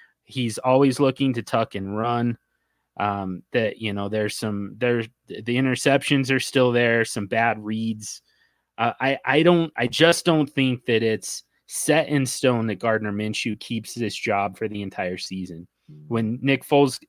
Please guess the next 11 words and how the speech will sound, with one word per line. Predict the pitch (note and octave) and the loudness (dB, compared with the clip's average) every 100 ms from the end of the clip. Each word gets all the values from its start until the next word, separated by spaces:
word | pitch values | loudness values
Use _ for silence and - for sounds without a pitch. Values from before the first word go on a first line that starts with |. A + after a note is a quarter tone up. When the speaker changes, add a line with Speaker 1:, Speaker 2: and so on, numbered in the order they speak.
| _ - | _ -4
Speaker 1:
is | C3 A#2 | -2 0
eligible | A#2+ B2 B2 A#2+ | 2 0 0 -2
to | A2+ | -2
come | G#2+ A2+ A2+ | -2 -2 -2
off | A2 - | -4 -6
of | G#2 | -2
I | G2+ F#2+ | 0 0
R, | A2+ C#3 C#3 _ _ _ - | 2 2 0 _ _ _ -4
I | A2+ | -2
think | B2+ C3+ B2 - | 0 0 0 -2
that | - G#2+ G#2+ G2 | -2 0 0 -4